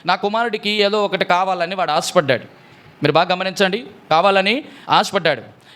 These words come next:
కానీ చాలా రోజుల క్రితం అడిగాడు, ఏమనంటే, "డాడీ నన్ను బ్రతికించు." అది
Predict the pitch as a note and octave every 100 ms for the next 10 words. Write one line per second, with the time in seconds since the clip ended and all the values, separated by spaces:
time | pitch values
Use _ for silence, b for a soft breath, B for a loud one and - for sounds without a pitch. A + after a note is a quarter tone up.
0 | - G#3+ B3+ G#3 A3 B3+ - - G#3 G#3
1 | C4 A#3 G3 B3 C#4 A#3 A#3 C#4 G#3+ G3
2 | D#3+ C3 F#3+ G3+ F#3 F3 B3 E3 F3 A3+
3 | F#3+ F3+ A#3 G3 A3+ G#3+ G#3+ C#3 G#2+ -
4 | _ _ - - - - - C#3 F3+ G3